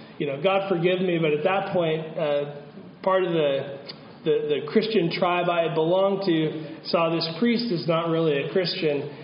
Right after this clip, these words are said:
And, and so I was really curious to have a conversation with this person. And obviously that's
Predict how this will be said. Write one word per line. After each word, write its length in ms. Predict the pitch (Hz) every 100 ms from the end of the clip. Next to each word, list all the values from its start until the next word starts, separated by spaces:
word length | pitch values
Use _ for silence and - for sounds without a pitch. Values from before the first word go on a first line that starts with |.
| -
And, 240 | 175 160 160
and 200 | 165 160
so 220 | 185 160
I 140 | 170
was 220 | 185 151 165
really 280 | 190 175 -
curious 340 | 196 202 202 165
to 80 | 170
have 180 | 151 160
a 120 | 151
conversation 920 | 165 165 160 - 208 160 156 143 - - -
with 200 | 160 156
this 180 | 151 151 -
person. 440 | 160 139 147 135 135 - -
And 120 | 190
obviously 600 | 175 208 175 156 - 151
that's 400 | 139 131 - -